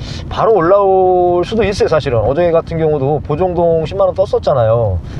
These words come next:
떴었는데 그때 시간이 네 시 사십 분 정도 됐었던 걸로 기억을 하는데, 그 도착해가지고 보정동을 만약에 잡아가지고 왔다 그러면 보통 한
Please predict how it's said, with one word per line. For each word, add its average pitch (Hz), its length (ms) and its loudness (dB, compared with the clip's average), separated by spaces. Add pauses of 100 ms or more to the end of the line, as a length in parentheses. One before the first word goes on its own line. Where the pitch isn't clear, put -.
(140)
떴었는데 160 500 -2
그때 147 220 -6
시간이 175 480 -2
네 135 140 0
시 131 100 -8
사십 160 260 -2
분 160 100 -8
정도 135 200 -2
됐었던 123 560 -4
걸로 123 120 0
기억을 117 260 0
하는데, 110 440 -2 (500)
그 165 60 -8
도착해가지고 175 640 0
보정동을 165 420 0
만약에 147 320 0
잡아가지고 127 520 0
왔다 113 320 -2
그러면 135 280 -6
보통 139 520 -2
한 131 140 -2